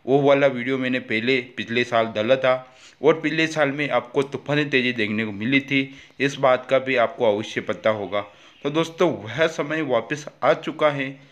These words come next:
जिस समय आपको वापस तेज़ी देखने को मिलेगी। दोस्तों, आप हमारे वीडियो के अंत तक बने रहें। इस साल तेज़ी कब आएगी, इसके बारे में हम पूरी जानकारी देंगे।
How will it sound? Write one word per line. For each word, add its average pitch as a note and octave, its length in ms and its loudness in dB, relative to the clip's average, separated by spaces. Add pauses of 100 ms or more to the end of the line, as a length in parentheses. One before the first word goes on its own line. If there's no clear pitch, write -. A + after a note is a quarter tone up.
(300)
जिस D3+ 240 -4
समय C#3 420 2 (140)
आपको B2 340 0
वापस A#2 420 0 (120)
तेज़ी A#2+ 240 0
देखने C3 320 2
को C3 260 -4 (280)
मिलेगी। A#2+ 400 0 (460)
दोस्तों, E3 460 2 (300)
आप D3 200 4
हमारे D#3 320 -2
वीडियो D3 300 -6
के C#3 120 -2
अंत D3+ 320 -4
तक D#3 140 2
बने D3+ 240 0
रहें। D#3 240 0 (360)
इस F3 220 -4
साल E3 240 4
तेज़ी C3+ 340 -2
कब D3 260 2
आएगी, C#3+ 340 2 (160)
इसके - 300 -2
बारे B2+ 260 2
में B2+ 160 -4
हम B2 280 -8
पूरी A2+ 200 -2
जानकारी C3 480 0
देंगे। C3+ 340 -2